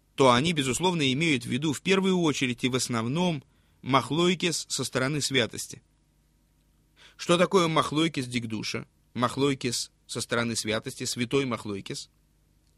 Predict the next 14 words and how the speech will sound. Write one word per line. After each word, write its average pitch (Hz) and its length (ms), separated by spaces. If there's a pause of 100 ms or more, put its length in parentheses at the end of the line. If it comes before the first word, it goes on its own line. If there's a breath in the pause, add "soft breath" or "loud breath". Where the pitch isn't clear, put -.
(140)
Это 156 240
нам 127 180
даёт 131 260
возможность 170 560
понять 151 360
высказывание 139 680
Мишны 180 560 (280)
в - 100
трактате 135 580
«Овейс» 180 580 (260)
именно 147 420
в - 80
той 151 220
главе, 127 560